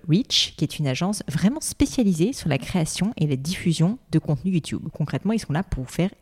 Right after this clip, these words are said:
exploser votre chaîne YouTube. Vous retrouverez le lien vers l'agence Tube Reach en lien dans le descriptif de l'épisode et aussi sur le blog du podcast. Concrètement, j'ai choisi de poser des questions vraiment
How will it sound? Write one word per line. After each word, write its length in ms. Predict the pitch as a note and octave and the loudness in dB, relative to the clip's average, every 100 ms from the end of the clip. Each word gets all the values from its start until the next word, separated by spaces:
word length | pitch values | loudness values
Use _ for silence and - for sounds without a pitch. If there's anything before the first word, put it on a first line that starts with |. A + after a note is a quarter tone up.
| - | -6
exploser 580 | - - C#3 C3 F#3 - - | -4 0 2 2 0 -4 -6
votre 120 | C3+ | 2
chaîne 160 | F3+ E3 | 2 2
YouTube. 360 | - - - - - - - - | -2 -6 -8 -12 -14 -14 -14 -10
Vous 140 | - | 0
retrouverez 760 | D#3 - - D#3+ D3+ D#3 D#3 C#3+ | 2 2 0 2 4 4 6 4
le 180 | B2 A2+ | 4 2
lien 340 | C3+ G#3+ A3 - | 4 4 4 -2
vers 140 | D3 | 0
l'agence 340 | C3 C#3+ C3+ | 0 0 -2
Tube 220 | - D3 C#3 | -4 -4 0
Reach 420 | G#3 - - - - | 0 0 -4 -4 2
en 100 | D#3+ | 2
lien 260 | D3+ C#3+ - | 4 0 -2
dans 80 | D#3+ | -2
le 20 | |
descriptif 420 | G3 - C#3+ - | -2 -2 -4 -2
de 80 | B2+ | -2
l'épisode 480 | B2+ - C3 C#3 G3+ - | -2 -4 0 0 0 0
et 120 | D3 | 0
aussi 320 | - - - | 0 -4 -6
sur 180 | - D#3 | -4 -2
le 80 | B2+ | 0
blog 260 | C3 D#3+ | 4 2
du 80 | F3 | 2
podcast. 560 | - A2+ - - - - - - - - - - | -4 -4 -6 -8 -12 -12 -12 -12 -16 -20 -20 -6
Concrètement, 440 | A#3 - B3+ G4+ | -4 -2 -4 -2
j'ai 140 | G#4+ F#3 | 0 2
choisi 320 | - G#3+ D4 | 4 2 0
de 40 | |
poser 240 | - F#3+ F#3+ | 2 4 6
des 100 | F#3+ | 4
questions 360 | - D#3 F#3 | 2 0 0
vraiment 280 | D#3+ F3+ C4+ | 2 2 0